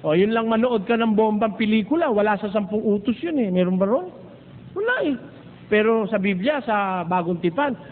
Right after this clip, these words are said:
bawal yung masasamang pita ng mata. Hmm? Nasa dos ng unang Juan, versikulo quince hanggang diecisiete.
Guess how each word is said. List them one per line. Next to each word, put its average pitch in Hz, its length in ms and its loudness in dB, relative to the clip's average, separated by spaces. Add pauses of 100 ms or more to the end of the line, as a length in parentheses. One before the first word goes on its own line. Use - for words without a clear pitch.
(140)
bawal 160 460 2
yung 214 180 0
masasamang 175 640 -2
pita 190 320 2
ng 180 240 -4
mata. 165 300 -4 (1200)
Hmm? 190 180 -6 (580)
Nasa 175 320 -2
dos 170 460 0
ng 190 180 -2
unang 214 460 2
Juan, 214 340 0
versikulo 185 560 -2
quince 220 320 2
hanggang 185 320 0
diecisiete. 175 720 0